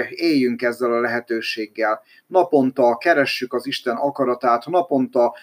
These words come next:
szólítsuk meg Jézust, és kérjük azt, hogy tegyen rendet az életünkbe.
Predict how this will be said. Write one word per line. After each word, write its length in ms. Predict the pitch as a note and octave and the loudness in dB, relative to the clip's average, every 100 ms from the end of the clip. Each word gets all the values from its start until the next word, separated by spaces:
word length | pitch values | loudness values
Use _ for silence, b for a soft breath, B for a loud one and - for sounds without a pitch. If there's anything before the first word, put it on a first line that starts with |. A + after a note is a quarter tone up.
| B | B
szólítsuk 640 | - - C#3+ C3 - B2 | 0 2 4 2 -2 -6
meg 260 | A#2+ A#2+ A#2 | -4 -6 -2
Jézust, 460 | C#3 C#3 C#3 - B2+ | 0 0 -2 -2 0
és 240 | A#2+ - | 0 -2
kérjük 560 | - F#3 C#3+ B2 A#2+ - | 4 4 6 2 -2 -2
azt, 300 | C3+ B2+ - | -4 -4 -2
hogy 440 | B2+ A2 A#2+ A#2+ - B B B | 0 2 0 0 -4 B B B
tegyen 340 | D#3+ C3+ A#2+ | -4 -2 -2
rendet 360 | A#2 B2 A#2 - | -2 -2 -4 -10
az 140 | A2+ | -10
életünkbe. 720 | A#2 A2 A2+ A2+ G#2+ G#2 G#2 | -6 -4 -4 -6 -8 -4 -6